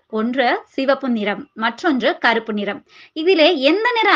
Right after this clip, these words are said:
அங்கியை என்ன நிகழ்ச்சிகளுக்கு அணிகின்றார் என்றால், பதவியேற்பு விழா, வெளிநாட்டு பிரதிநிதிகள் பங்கு பெறக்கூடிய நிகழ்ச்சி, குடியரசுத் தலைவர், பிரதமர், முதலமைச்சர் போன்றோர் பங்கு பெறக்கூடிய நிகழ்ச்சிகளின் போது சிவப்பு நிற அங்கியும்,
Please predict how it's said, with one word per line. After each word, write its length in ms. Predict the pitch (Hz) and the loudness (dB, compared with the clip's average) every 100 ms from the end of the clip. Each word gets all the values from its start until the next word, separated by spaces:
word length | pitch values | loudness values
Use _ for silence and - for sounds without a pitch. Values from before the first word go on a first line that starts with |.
| 262 | 4
அங்கியை 300 | 311 294 320 | 2 2 0
என்ன 320 | 262 370 427 | 0 2 2
நிகழ்ச்சிகளுக்கு 840 | 269 277 403 403 381 311 262 254 | 2 2 0 0 0 2 0 0
அணிகின்றார் 760 | 247 220 254 294 294 233 247 202 | 0 2 2 2 2 2 0 2
என்றால், 720 | 220 208 202 190 180 285 392 _ _ _ _ _ _ _ _ - | -2 -2 -2 0 2 2 0 _ _ _ _ _ _ _ _ 0
பதவியேற்பு 600 | 269 320 370 349 277 269 | 2 4 4 4 4 2
விழா, 440 | 226 220 220 240 - | 0 4 4 2 0
வெளிநாட்டு 600 | 214 240 339 403 370 320 | 0 2 4 4 2 2
பிரதிநிதிகள் 580 | 254 240 294 311 285 254 | 2 4 4 4 4 2
பங்கு 300 | 247 240 285 | 2 2 2
பெறக்கூடிய 460 | 269 254 247 220 214 | 2 0 -2 -2 -2
நிகழ்ச்சி, 600 | 214 233 226 220 233 _ _ | 0 -2 -2 -6 -8 _ _
குடியரசுத் 540 | 285 349 370 359 311 | 0 4 4 2 0
தலைவர், 420 | 285 254 233 247 269 | 0 0 2 0 2
பிரதமர், 520 | 247 240 320 294 240 | 0 2 4 4 2
முதலமைச்சர் 640 | 254 370 381 311 285 233 | 0 2 4 4 2 2
போன்றோர் 380 | 262 254 262 254 | 0 0 2 2
பங்கு 300 | 247 247 320 | 2 2 2
பெறக்கூடிய 500 | 294 269 262 254 240 | 0 -2 -2 -4 -2
நிகழ்ச்சிகளின் 560 | 220 262 269 233 226 208 | 0 -2 -2 -2 -2 -2
போது 420 | 220 233 339 - - - | -2 0 0 -2 -12 -20
சிவப்பு 420 | - 254 320 339 | -8 0 0 2
நிற 240 | 330 277 220 | 4 4 2
அங்கியும், 560 | 214 240 254 359 269 | 0 -2 -2 -2 -2